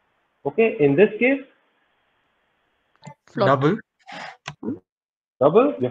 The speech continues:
Speaker 1: pass double and you get back a double. The total two is a double. In this case,
Speaker 2: Should be an
Speaker 3: It's
Speaker 2: error.
Speaker 3: compile time error.
Speaker 2: Yeah.
Speaker 1: Yeah.
Speaker 2: No?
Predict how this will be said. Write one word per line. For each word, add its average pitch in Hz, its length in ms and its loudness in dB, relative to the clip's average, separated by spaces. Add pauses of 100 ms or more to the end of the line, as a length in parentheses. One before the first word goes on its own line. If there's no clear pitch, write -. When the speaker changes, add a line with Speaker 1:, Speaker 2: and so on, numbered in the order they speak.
Speaker 1:
pass 127 320 2
double 139 320 0 (280)
and 131 100 -2
you 127 80 -2
get 123 240 2
back 113 220 0
a 110 60 -4
double. 104 360 -4
The 120 80 -16
total 190 300 2
two 208 320 -6
is 127 100 -2
a 127 80 2
double. 104 260 -2 (1300)
In 160 180 4
this 247 140 6 (120)
case, 135 200 4 (3000)
Speaker 2:
Should - 280 -10
be 254 100 0
an 254 100 2
Speaker 3:
It's 214 200 6
Speaker 2:
error. 226 100 6
Speaker 3:
compile 196 360 8
time 202 220 4
error. 127 320 2 (800)
Speaker 2:
Yeah. 196 180 -6 (960)
Speaker 1:
Yeah. 107 140 -8 (100)
Speaker 2:
No? 208 220 -4